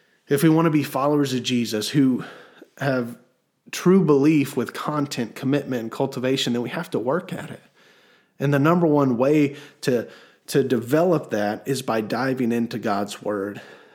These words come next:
And, and that's where, that's where us and the Holy Spirit meet. We must be people of the Word.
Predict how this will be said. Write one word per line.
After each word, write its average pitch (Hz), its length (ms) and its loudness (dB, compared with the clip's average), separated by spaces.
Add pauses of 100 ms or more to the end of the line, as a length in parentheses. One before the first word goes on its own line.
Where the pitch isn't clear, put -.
(140)
And, 131 160 -4
and 131 260 -2
that's 143 280 -2
where, 127 320 0 (320)
that's 139 240 -2
where 123 340 0 (100)
us 147 300 -2
and 139 100 -2
the 113 100 0
Holy 127 320 2
Spirit 113 640 -2
meet. 113 460 -8 (1000)
We 147 100 4
must 147 360 0
be 135 140 -2
people 127 420 -4
of 107 160 -6
the 110 80 -4
Word. 101 480 -4